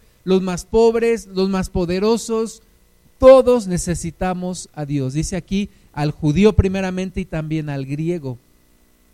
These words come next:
Versículo diecisiete, "Porque en el evangelio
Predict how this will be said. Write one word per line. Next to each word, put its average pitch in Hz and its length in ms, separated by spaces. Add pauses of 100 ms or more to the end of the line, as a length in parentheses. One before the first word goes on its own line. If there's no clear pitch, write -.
(160)
Versículo 160 520
diecisiete, 147 600
"Porque 151 500 (220)
en 175 180
el 175 120
evangelio 208 880